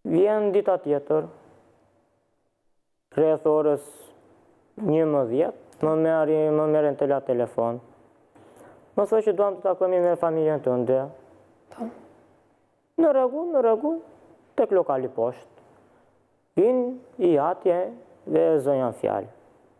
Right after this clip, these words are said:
Speaker 1: Tho që vajzën nuk e po të atakuar më.
Speaker 2: Mhm.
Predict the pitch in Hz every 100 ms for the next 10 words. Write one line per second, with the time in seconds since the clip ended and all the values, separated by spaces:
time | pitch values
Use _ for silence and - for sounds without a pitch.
0 | _ _ - - - - - - - _
1 | _ _ - 196 196 190 175 190 175 190
2 | 185 185 180 175 170 165 156 147 123 113
3 | 117 117 - _ - 220 180